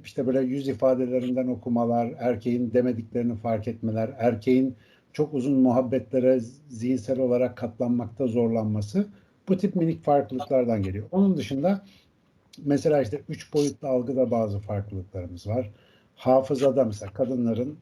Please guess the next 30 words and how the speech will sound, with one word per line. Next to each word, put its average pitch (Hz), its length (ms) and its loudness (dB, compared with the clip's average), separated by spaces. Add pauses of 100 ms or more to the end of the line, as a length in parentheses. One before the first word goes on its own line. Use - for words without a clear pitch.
özellikle 120 420 -2
zamansal 117 600 -2
hafızası 101 440 -2
erkeklere 107 520 -4
göre 101 220 -2
çok 113 280 -6
kuvvetli. 92 560 -4 (380)
Onlar 117 280 4
geçmişi 110 640 -2
tarih 113 300 2
tarih 104 360 -2
çok 104 260 -6
daha 101 100 0
net 101 260 -2
hatırlıyorlar. 98 600 -6 (320)
Erkeklerin 143 520 2
ise 139 260 -2
duygusal 123 460 2
hafızaları 101 800 -2
daha 92 160 -6
yüksek. 87 420 -12
Yani 98 240 -4
duygularını 117 440 4
etkileyen 107 400 0
şeyleri 95 360 -2
çok 107 220 -6
hatırlıyorlar. 92 600 -6
Onu 107 220 4
unutmuyorlar 101 580 2
mesela. 101 520 -6